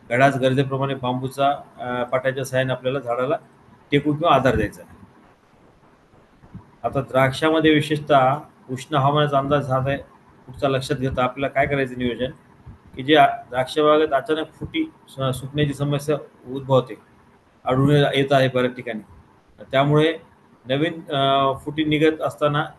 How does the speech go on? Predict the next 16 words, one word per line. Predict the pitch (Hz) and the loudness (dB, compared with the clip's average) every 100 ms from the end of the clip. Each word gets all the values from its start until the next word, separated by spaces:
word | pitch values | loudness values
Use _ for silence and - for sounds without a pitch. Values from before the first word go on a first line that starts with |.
| - | -20
शेड | - 143 147 | -2 0 2
नेटचा | 151 151 160 | 2 0 2
वापर | 147 147 | 2 2
करून | 147 147 170 | 0 0 -4
फुटी | 175 139 165 214 _ _ _ - 139 | -8 -12 -10 -12 _ _ _ -10 -4
झाकून | 135 170 | -2 -2
घ्याव्या, | 139 147 156 | 2 2 2
जेणेमुळे | 139 143 147 | -2 -2 -2
आपल्याला | 139 139 143 165 | -2 -2 -4 -4
उष्ण | 139 - 143 | -6 -10 -8
हवामानाचा | 147 - - 127 - 131 160 | -8 -8 -10 -6 -4 -4 -6
त्रास | - - 143 151 | -12 -4 -4 -4
होणार | 127 110 | -10 -12
नाही, | 107 101 | -12 -6
जाणवणार | 120 127 123 117 | -2 0 -2 -4
नाही | 110 98 | -8 -12